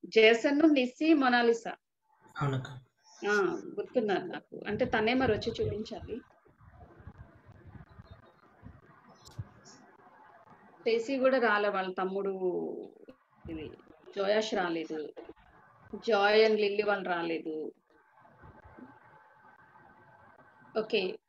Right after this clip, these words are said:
Speaker 1: మీ పేరు మీరు చెప్పండి. మీరు ఈ లిస్ట్ లో ఉంటే గనక మీకు రేపు వస్తాయి ఇంకా అవి. లే-, లిస్ట్ లో లేని వాళ్ళకి ఇప్పుడు ఇస్తాం. చెప్పండి, ఇంకెవరికన్నా ఇవ్వాలా?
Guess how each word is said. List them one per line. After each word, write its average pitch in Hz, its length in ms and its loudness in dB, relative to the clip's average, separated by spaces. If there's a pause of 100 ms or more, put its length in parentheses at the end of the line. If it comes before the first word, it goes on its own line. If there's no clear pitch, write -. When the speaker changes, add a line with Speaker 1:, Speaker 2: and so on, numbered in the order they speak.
(120)
Speaker 1:
మీ 254 360 0 (120)
పేరు 269 300 10
మీరు 277 420 0
చెప్పండి. 330 380 8
మీరు 302 260 6
ఈ 269 260 2
లిస్ట్ 262 260 2
లో 320 100 10
ఉంటే 285 260 6
గనక 285 680 0 (200)
మీకు 262 220 -2
రేపు 247 300 6
వస్తాయి 247 320 2
ఇంకా 196 220 0
అవి. 220 340 0 (480)
లే-, 240 260 10
లిస్ట్ 254 280 0
లో 302 60 8
లేని 254 260 6
వాళ్ళకి 262 260 0
ఇప్పుడు 226 180 -4
ఇస్తాం. 190 260 -4
చెప్పండి, 247 360 -2
ఇంకెవరికన్నా 214 540 -2
ఇవ్వాలా? 185 380 -6